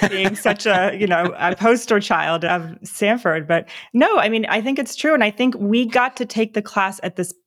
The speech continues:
Speaker 2: perfect time where we had already done some things in our lives, already had some relationships that maybe went sideways, but we're still had a lot of our life ahead of us and a lot of decisions to make. And so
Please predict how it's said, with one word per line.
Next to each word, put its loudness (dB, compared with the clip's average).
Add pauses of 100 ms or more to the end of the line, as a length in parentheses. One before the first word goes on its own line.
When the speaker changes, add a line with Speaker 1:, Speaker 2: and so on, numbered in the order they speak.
Speaker 2:
perfect -2
time -4
where 2
we 0
had -2 (260)
already 0
done 2
some -2
things 0
in 2
our 4
lives, 2
already 0
had -2
some -2
relationships 0
that 0 (240)
maybe 4
went 2
sideways, 0 (240)
but 0
we're 2
still 2 (220)
had 0
a 0
lot 4
of -2
our 2
life 0
ahead 0
of -2
us 0
and -4
a 0
lot 2
of -6
decisions -4
to -8
make. -2
And -6
so 0